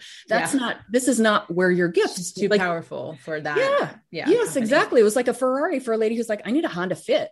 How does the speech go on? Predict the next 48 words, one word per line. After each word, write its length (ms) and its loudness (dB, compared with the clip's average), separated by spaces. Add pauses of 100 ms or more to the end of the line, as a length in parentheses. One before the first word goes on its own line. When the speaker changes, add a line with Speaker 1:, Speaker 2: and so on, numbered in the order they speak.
(200)
Speaker 2:
Right. 360 2
Speaker 1:
So, 640 6
Speaker 2:
<laughs> 600 -6
Speaker 1:
um, 360 2 (100)
Speaker 2:
Drinking 220 4
Speaker 1:
so 100 4
Speaker 2:
water 300 2
from 180 -6
a 60 -2
fire 300 0
hydrant. 480 -2
You 100 -4
need 220 -2 (100)
some 120 -6
nozzles 440 -2
and 120 -4
adjustments 680 -4
to 80 -4
get 140 4
the 100 2
Speaker 1:
Exactly. 400 -2 (220)
Speaker 2:
vehicle. 300 -2
<laughs> 40 -20 (120)
Speaker 1:
Exactly. 600 0
So 360 4
when 240 2
she 200 0
got 200 -4
the 100 -2
right 260 -4
size 240 -4
clients, 460 -6
this 200 -2
is 100 0
a 40 2
beautiful 320 0
thing. 160 -2
Well, 100 -2
first 200 2
of 60 -2
all, 60 0
in 80 2
that 120 -4
first 260 -4
year, 300 0 (320)
um, 240 0
she 480 -2
added, 320 -2